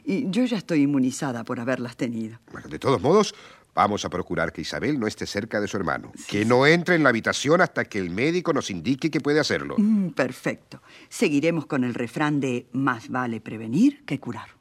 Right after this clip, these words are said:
Speaker 1: ¿no?
Speaker 2: Sí, así es. Bueno, voy a ir a la farmacia a traer los medicamentos.
Speaker 1: Sí.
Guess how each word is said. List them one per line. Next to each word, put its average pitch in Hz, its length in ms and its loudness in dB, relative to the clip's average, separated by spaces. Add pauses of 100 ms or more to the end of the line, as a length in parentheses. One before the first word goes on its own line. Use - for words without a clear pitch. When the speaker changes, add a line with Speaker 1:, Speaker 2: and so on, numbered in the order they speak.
Speaker 1:
¿no? 302 240 2 (140)
Speaker 2:
Sí, - 300 -10 (720)
así 67 400 -4
es. - 380 -10 (440)
Bueno, 65 300 -14 (560)
voy 113 240 0
a 117 60 2
ir 120 120 0
a 113 60 2
la 110 100 0
farmacia 135 520 0
a 120 40 0
traer 98 320 -2
los 95 140 -6
medicamentos. 76 760 -8 (500)
Speaker 1:
Sí. - 240 -18